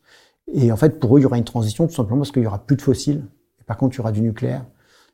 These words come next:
Et, et donc, c'est cette vision vraiment où l'énergie qui est derrière, qui est avant va disparaître parce que, par épuisement, en fait.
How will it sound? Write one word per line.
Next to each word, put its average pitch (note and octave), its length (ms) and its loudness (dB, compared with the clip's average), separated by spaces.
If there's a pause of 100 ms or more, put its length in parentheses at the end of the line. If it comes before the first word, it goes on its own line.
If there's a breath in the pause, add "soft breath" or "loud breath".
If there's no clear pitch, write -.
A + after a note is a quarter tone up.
(160)
Et, B2 420 0
et B2+ 60 2
donc, C3 180 6
c'est A#2+ 80 -4
cette A2+ 200 4
vision A#2+ 340 4
vraiment B2+ 260 4
où C3+ 60 8
l'énergie A#2+ 460 4
qui B2 160 -4
est A2 40 0
derrière, A2+ 260 -2
qui - 180 -4
est A2+ 40 0
avant A2+ 260 2
va A#2 100 0
disparaître A#2 500 -4
parce - 140 -8
que, - 80 -20 (100)
par A2+ 140 -2
épuisement, C#3 400 0
en - 40 -6
fait. - 160 -18